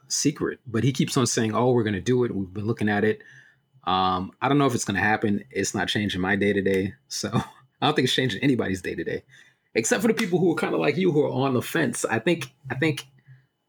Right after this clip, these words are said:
I don't know. You, you, what is that song? Um, Thieves in the Night. Is it Thieves in the Night? Yes. Where he's talking about how it's a, uh, Last Poets recitation about how they're at the stoplight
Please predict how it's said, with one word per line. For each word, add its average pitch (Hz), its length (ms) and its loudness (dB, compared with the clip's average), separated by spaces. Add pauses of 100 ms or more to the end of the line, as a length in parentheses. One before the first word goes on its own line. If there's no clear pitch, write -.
(180)
I 117 80 2
don't 127 120 2
know. 92 180 0 (800)
You, 147 200 2
you, 160 300 -8 (160)
what 156 120 -2
is 135 100 -4
that 120 140 -2
song? 110 420 -4
Um, 107 360 -10 (140)
Thieves 175 280 4
in 127 100 4
the 113 80 2
Night. 104 380 0 (1300)
Is 117 160 -4
it 139 60 -6
Thieves 143 260 -2
in 147 60 0
the 135 60 0
Night? 139 280 -4 (880)
Yes. - 460 0 (440)
Where 113 120 4
he's 120 100 2
talking 123 220 2
about 113 180 4
how 117 380 2
it's 117 180 -2
a, 104 160 -4 (400)
uh, 101 260 0
Last 113 380 0
Poets - 840 -2 (680)
recitation 110 800 2
about 92 320 0
how 98 260 4
they're 95 500 0
at 98 280 0
the 95 240 -4
stoplight 202 720 2